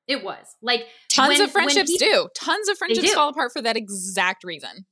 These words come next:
Speaker 1: Exactly.
Speaker 2: So
Speaker 1: And
Speaker 2: it's
Speaker 1: so
Speaker 2: could have
Speaker 1: this
Speaker 2: happened.
Speaker 1: is, this is what's interesting is 'cause, like, it's not always, like, we keep ta-, this was, in this factor, it was, like, the religious ideology, but this is also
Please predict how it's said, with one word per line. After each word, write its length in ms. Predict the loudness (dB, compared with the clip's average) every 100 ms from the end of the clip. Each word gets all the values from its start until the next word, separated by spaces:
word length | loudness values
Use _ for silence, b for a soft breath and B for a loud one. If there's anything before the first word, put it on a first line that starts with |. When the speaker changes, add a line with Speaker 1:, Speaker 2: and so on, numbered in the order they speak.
| _ _ _ _ _
Speaker 1:
Exactly. 680 | -20 -6 -2 0 -2 -6 -8
Speaker 2:
So 20 |
Speaker 1:
And 100 | -8
Speaker 2:
it's 100 | -6 -4
Speaker 1:
so 220 | -2 -2
Speaker 2:
could 140 | -4
have 60 | -2
Speaker 1:
this 220 | -2 -2 -4
Speaker 2:
happened. 120 | -4
Speaker 1:
is, 240 | -4 -8 -20 _ _ _ -8
this 220 | -6 -6
is 140 | -6
what's 160 | -6 -6
interesting 520 | -8 -10 -14 -10 -8
is 120 | -10
'cause, 220 | -8 -6 -4
like, 180 | -6 -6
it's 180 | -8 -2
not 220 | 0 0
always, 400 | -2 -4 -6 -6
like, 240 | -8 -8
we 120 | -12
keep 280 | -14 -16 -16
ta-, 140 | -16 -16 -12
this 220 | -8 -8
was, 280 | -8 -12 -14 _ _ _ _ _ -8
in 160 | -4
this 240 | -4 -4 -4
factor, 400 | -4 -4 -6 -12
it 80 | -12
was, 120 | -12
like, 260 | -14 -12
the 340 | -10 -8 -8 -10
religious 380 | -10 -8 -8 -10
ideology, 420 | -10 -10 -12 -14
but 240 | -18 -16 -12
this 180 | -10 -8
is 220 | -10 -12 b b b -10
also 720 | -8 -8 -6 -4 -4 -6 -10